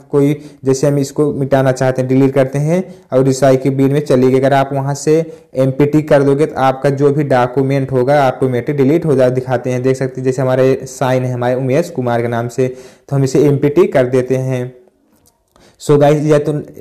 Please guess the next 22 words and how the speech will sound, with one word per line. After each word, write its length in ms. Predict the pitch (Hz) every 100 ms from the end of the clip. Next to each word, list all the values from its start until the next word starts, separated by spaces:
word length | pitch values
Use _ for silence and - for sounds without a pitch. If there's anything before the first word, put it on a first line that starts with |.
| 139
यह 100 | 135
दोबारा 400 | 131 131 135 139
ना 140 | 143
तो 120 | 143
हमारे 240 | 139 135 135
phone 240 | - 135
में 140 | 147 143
back, 200 | 143 143 131
backup 340 | 131 139 147 135
होगा, 200 | 147 165
ना 140 | 147
तो 140 | 131 135
यहाँ 180 | 127 123
पे 80 | 131 127 -
ये 200 | 135 - -
हमेशा 340 | 131 135 131 143
के 100 | 139
लिए 120 | 147
delete 360 | 143 139 185
हो 100 | 151
जाएगा। 400 | 127 127 127 135 131 - - -
MP 280 | 151 139 156